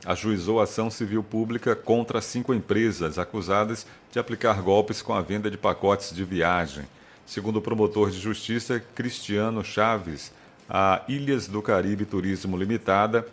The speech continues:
Helm Viagens e Turismo Limitada, Cirque Arma-, Amar Produções Artísticas,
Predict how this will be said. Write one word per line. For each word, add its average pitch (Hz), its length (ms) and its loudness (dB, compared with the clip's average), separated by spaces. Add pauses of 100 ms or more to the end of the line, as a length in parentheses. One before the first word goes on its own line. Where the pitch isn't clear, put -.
(300)
Helm 107 360 0
Viagens 101 760 0
e 113 60 -8
Turismo 90 480 -4
Limitada, 104 680 2 (360)
Cirque 135 760 -4
Arma-, 95 480 0
Amar 98 540 0
Produções 92 580 -4
Artísticas, 104 840 -4